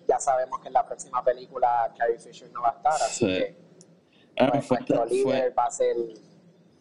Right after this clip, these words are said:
Speaker 2: fue tan painful saber que esta es la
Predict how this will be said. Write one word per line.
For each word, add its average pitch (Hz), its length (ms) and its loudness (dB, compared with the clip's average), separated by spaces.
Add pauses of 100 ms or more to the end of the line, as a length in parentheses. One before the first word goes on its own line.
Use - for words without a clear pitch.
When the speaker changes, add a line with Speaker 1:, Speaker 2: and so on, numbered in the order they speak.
(280)
Speaker 2:
fue 139 240 2 (300)
tan 156 300 0
painful 151 760 0 (200)
saber - 440 0
que 135 80 2
esta - 180 -2
es 143 80 4
la 127 220 -2